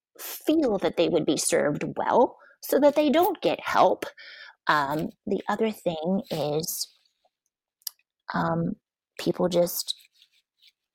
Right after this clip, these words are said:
see-, choose not to get help. So it's two parts.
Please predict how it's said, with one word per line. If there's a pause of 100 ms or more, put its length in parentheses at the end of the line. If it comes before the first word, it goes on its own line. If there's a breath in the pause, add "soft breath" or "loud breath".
(1300)
see-,
choose
not
to
get
help.
So
it's
two
parts.